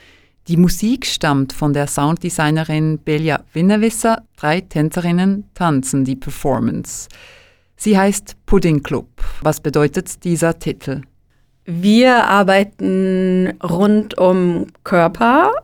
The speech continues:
Speaker 2: und dabei interessiert uns speziell so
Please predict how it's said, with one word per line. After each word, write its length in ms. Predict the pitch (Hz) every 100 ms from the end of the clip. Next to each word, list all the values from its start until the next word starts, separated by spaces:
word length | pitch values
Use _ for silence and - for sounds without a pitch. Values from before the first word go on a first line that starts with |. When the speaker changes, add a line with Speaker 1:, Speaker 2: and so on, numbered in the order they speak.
| -
Speaker 2:
und 420 | 196 190 180 180
dabei 640 | 175 175 190 208 233 262 -
interessiert 540 | 180 175 196 196 190
uns 320 | - 220 226
speziell 1200 | - - 214 226 - 185 190 202 202 202 202 339 - _ _ _ _ _
so 520 | - 190 180 180 180